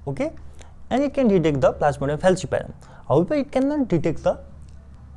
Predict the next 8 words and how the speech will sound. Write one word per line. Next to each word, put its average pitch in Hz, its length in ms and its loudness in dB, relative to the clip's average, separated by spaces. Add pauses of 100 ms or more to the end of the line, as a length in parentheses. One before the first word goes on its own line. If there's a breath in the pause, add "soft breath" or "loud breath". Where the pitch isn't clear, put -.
level 156 400 6
of - 160 -4
parasitemia. - 680 -8 (100)
Okay, 247 280 -4 (360 loud breath)
it 165 140 2
is 202 220 2 (680)
only 196 460 4 (120)
qualitative. 151 840 6